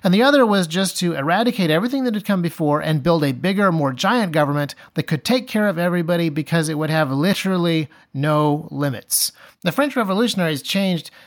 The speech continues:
literally everything that had come before. They even threw out the old calendar, started at year zero, the whole bit. The only thing they kept from the previous regime was the tyrannical rule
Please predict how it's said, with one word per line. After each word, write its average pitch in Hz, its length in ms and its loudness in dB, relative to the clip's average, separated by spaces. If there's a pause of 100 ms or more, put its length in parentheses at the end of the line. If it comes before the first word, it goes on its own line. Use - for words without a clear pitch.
(120)
literally 226 540 2
everything 214 380 0
that 196 100 -2
had 185 120 -4
come 185 180 0
before. 156 300 -2
They 139 80 -2
even 220 200 0
threw 196 280 -4
out 185 180 0
the 156 140 -8
old 160 260 -4
calendar, 202 480 -2
started 165 400 -4
at 143 80 -8
year 151 260 -6
zero, 180 500 -2 (220)
the 160 160 0
whole 202 220 0
bit. 156 260 -4
The 180 140 -4
only 294 300 0
thing 208 240 0
they 151 140 0
kept - 520 -4 (100)
from 170 200 0
the 147 80 -4
previous 165 600 -2
regime 139 640 -2 (340)
was 196 500 2
the 185 120 -2
tyrannical 160 880 -2 (120)
rule 139 720 -2